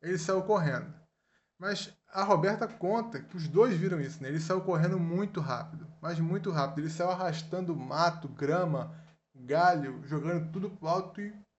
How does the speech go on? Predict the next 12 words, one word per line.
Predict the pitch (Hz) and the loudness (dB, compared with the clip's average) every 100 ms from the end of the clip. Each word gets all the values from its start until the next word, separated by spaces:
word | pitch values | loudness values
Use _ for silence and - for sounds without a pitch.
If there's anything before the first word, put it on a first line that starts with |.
| _ | _
sumiu. | - - 220 185 202 156 160 - - _ _ _ _ _ _ _ _ | -14 -6 -2 2 2 0 -6 -18 -20 _ _ _ _ _ _ _ _
Sumiu | - 196 190 | -8 -4 0
no | 214 | 2
meio | 208 | 4
do | 185 | 4
mato. | 151 131 - - - _ _ _ _ _ _ - | 4 0 -6 -16 -20 _ _ _ _ _ _ -12
E | 185 | -2
eles | 190 233 233 | 0 0 -4
contam | - 190 240 247 160 | -4 0 0 -2 -4
que | 160 | -4
ficou | 160 190 - 190 | -6 -6 -2 -2
até | - 185 214 240 - - | -2 -2 -2 -2 -4 -8